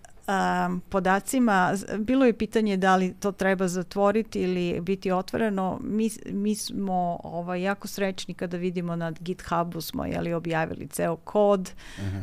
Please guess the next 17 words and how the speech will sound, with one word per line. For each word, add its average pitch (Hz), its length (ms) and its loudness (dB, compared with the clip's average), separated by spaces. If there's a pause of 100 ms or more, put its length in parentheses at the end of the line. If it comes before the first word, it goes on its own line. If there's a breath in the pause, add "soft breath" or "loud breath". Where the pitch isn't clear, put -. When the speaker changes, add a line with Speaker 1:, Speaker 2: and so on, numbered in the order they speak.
(160)
Speaker 1:
A, 175 640 2 (240)
bilo 175 240 0
je 170 60 0
pitanje 170 420 -4
da 143 120 -4
li 160 120 -6
će - 140 -10
to - 180 -6
neko - 260 -8
prekopirati, 190 880 -2
je 165 200 -2
li. 185 260 -4
Mi 196 340 -2
želimo 180 500 -2
da 156 140 -2
oni 175 240 0
to - 320 0